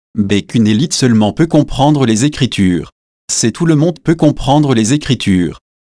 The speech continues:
Dix-neuf. Les Écritures nous ont été données pour A. Dévoiler les mystères du passé.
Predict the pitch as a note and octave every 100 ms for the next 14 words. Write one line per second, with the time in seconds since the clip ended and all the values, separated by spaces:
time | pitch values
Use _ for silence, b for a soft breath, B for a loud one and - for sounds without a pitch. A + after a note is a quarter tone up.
0 | G2 B2 D3 A#2 F2+ E2 - - _ _
1 | - A2 A2 A#2 D3 - B2 - F#3 C#3
2 | A2+ B2 A2+ - C3+ A#2+ B2+ F3 - G#2+
3 | G#2 A#2 B2 A2 C3+ D#3+ B2 D3 C#3+ C#3+
4 | A#2+ G2+ D3+ D3 - E2